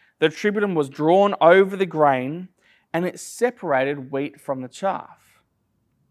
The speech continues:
And that's what it, it's like what endurance and perseverance through suffering brings to us.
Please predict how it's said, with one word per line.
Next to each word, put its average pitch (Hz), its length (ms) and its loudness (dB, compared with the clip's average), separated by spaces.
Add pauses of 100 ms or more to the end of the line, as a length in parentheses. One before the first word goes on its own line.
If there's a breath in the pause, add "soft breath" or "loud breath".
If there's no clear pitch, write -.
(480)
And 233 200 -12
that's 254 240 -8
what 214 200 2
it, 202 140 0 (600)
it's 196 160 -14
like 247 260 0
what 208 240 2 (320 soft breath)
endurance 185 640 0
and 151 160 -6
perseverance 180 680 -2
through 151 120 -6
suffering 147 680 -4 (340 soft breath)
brings 190 500 -6
to 180 240 -10
us. - 520 -14